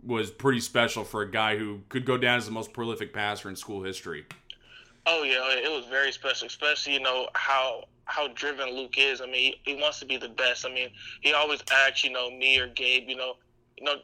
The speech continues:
Speaker 2: how, how we set the route up, you know, against different coverages. And, you know, he'll give us a different viewpoint of, like, you know, what he's looking at,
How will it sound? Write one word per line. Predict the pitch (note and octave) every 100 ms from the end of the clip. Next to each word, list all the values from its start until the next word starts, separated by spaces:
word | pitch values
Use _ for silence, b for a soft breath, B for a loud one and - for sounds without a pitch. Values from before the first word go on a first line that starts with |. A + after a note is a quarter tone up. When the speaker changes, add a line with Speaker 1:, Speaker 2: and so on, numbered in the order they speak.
| -
Speaker 2:
how, | - D#3 D#3+
how | - D3+ D#3+ D3+
we |
set | C#3 D3+ -
the | B2+
route | C3 C3+ C3+
up, | C3+ C3
you | C3+
know, | C3
against | B2+ B2 A#2+
different | C3+ B2 -
coverages. | C3+ C3 C3+ C3 C3 B2
And, | B2+ B2+ _ _ _ _
you | C#3+
know, | C#3 C3+
he'll | D#3
give | D3 D#3
us | C#3
a | C3+
different | B2+ C#3 C3+ A#2+
viewpoint | C#3 D3 - D3 C#3
of, | B2
like, | B2+ B2
you | C3
know, | B2+
what | D3
he's | - D3 C3
looking | C#3 C3 C3
at, | C3+